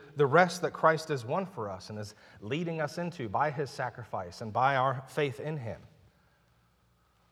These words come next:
That knowledge and anticipation of that rest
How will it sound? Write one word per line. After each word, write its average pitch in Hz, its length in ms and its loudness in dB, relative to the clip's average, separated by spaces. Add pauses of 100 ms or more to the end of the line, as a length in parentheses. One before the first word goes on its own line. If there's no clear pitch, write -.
(340)
That 165 240 10
knowledge 160 520 4
and 127 80 -2
anticipation 135 800 -4
of 104 140 -6
that 127 240 0
rest 120 640 -2